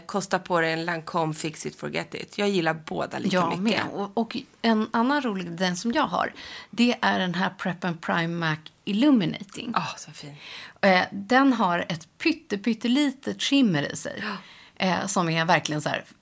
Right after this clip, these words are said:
Speaker 2: festlig, fast man märker ingenting. Utan har man inte jobbat med någon glow i sin bas eller i sin primer på något sätt,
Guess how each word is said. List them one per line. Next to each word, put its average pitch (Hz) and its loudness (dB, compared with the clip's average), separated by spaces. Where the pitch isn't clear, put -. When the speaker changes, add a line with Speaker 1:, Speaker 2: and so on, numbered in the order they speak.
Speaker 2:
festlig, - 2
fast 208 0
man 226 6
märker 269 4
ingenting. 165 0
Utan 185 0
har 208 0
man 226 4
inte 262 4
jobbat 247 0
med 196 -2
någon 190 -2
glow 170 2
i 220 0
sin 185 0
bas 156 4
eller 196 2
i 180 -2
sin 175 -2
primer 151 0
på 156 -6
något 151 -2
sätt, - -8